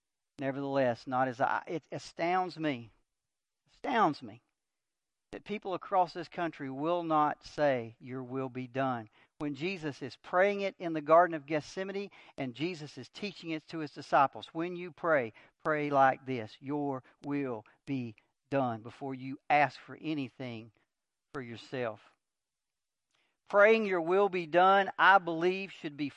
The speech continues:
fundamental to all true prayer. But it's a statement, I'm afraid, that many Christians don't make anymore.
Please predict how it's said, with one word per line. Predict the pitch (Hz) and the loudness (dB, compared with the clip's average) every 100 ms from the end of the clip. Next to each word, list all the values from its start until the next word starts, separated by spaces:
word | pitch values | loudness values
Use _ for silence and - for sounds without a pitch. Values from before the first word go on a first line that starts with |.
| - | -4
fundamental | 214 208 208 196 175 170 165 151 - | 0 0 0 -4 2 4 4 0 -6
to | 147 - | -12 -2
all | 151 160 156 151 151 - | 6 10 10 8 4 -6
true | - 156 143 139 - _ - | -10 -6 -4 -6 -12 _ -6
prayer. | 127 104 117 _ _ _ _ _ _ _ _ _ _ - | -4 -4 -10 _ _ _ _ _ _ _ _ _ _ -4
But | 139 | -2
it's | 143 151 | -2 -6
a | |
statement, | - 170 165 - 147 | -2 2 2 2 0
I'm | 139 | 0
afraid, | 131 156 147 | -2 0 0
that | 131 151 | -2 -6
many | 143 147 147 135 | -2 0 -2 -6
Christians | - - 160 - 139 113 | -14 -10 -10 -12 -14 -12
don't | 113 120 131 | -10 -8 -4
make | 127 - | -4 -6
anymore. | 113 104 107 110 | -12 -12 -14 -18